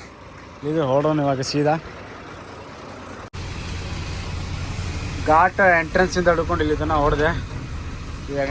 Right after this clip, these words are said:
ನೆಕ್ಸ್ಟ್ ಶ್ರೀಕಾಂತ್ ಡ್ರೈವಿಂಗ್. ಘಾಟ್ನಾಗ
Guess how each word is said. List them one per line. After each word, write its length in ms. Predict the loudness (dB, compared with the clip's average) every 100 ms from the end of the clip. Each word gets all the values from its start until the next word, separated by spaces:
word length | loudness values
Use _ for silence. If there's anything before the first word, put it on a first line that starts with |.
| 0
ನೆಕ್ಸ್ಟ್ 260 | -2 0 4 4 2 -4 -8 -10 -10 -10 -10 -10 -10 -10 -10 -10 -10 -10 -6
ಶ್ರೀಕಾಂತ್ 420 | -4 2 2 4 2
ಡ್ರೈವಿಂಗ್. 380 | 2 2 4 4 2 0 -6 -4 -4 -4 -4 -4 -4 -2 -2 -2 -2 -2 -2 -4 -6 -4 -4 -2 -2 0 0 0 0 0 0 0
ಘಾಟ್ನಾಗ 400 | 2 4 4 6